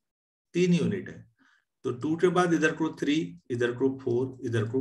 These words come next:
फ़ाइव, इधर left में करें तो माइनस वन,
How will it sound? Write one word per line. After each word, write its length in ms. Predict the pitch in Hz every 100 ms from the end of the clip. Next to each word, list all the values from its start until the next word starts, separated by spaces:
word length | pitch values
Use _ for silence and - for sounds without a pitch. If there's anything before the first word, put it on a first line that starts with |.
| 131
फ़ाइव, 340 | - - 113 - _ _ _ _ _ _ _ _ _ - - - _ _ _ _ _ _ 139
इधर 320 | 165 180 175
left 340 | 139 156 -
में 200 | 180 180
करें 300 | 175 170 180
तो 100 | 175 135
माइनस 480 | 110 104 127 131 -
वन, 240 | 139 147